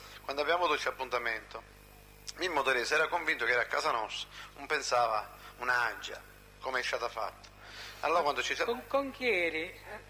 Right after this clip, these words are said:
Speaker 2: Ag-, agia sarebbe una gabbia?
Speaker 1: Un'agia, diciamo, che arrivavano da e morivano, questa è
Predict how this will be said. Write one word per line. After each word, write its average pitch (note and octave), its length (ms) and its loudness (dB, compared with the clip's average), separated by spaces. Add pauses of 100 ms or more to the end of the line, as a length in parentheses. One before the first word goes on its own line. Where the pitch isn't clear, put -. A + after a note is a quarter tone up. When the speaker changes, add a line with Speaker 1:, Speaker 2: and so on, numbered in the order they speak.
(140)
Speaker 2:
Ag-, A3+ 300 0
agia A#3+ 340 2
sarebbe A3 260 0
una G3+ 160 2
gabbia? D3+ 420 0 (240)
Speaker 1:
Un'agia, D#3+ 520 4
diciamo, C3 360 2
che B2 80 4
arrivavano D3 320 6
da D3+ 100 4
e D3+ 40 4
morivano, C3 500 2
questa A#2 420 0
è G#2 40 -10